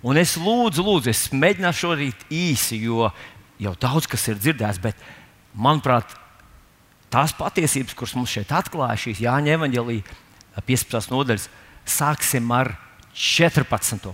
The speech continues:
pāntu. Jāņa piecpadsmit četrpadsmit. Paskatieties, kas tur ir rakstīts.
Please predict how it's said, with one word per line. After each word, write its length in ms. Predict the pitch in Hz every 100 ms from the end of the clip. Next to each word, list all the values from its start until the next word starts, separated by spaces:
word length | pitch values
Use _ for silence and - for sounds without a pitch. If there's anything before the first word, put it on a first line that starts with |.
| -
pāntu. 320 | 92 98 101
Jāņa 320 | 113 143 139 -
piecpadsmit 600 | 143 - - - - -
četrpadsmit. 680 | - 131 110 92 - - - - _ _ - - - - -
Paskatieties, 560 | 160 - 113 110 92
kas 160 | - 123
tur 120 | 120 110
ir 120 | 107
rakstīts. 640 | 104 - - 92 - -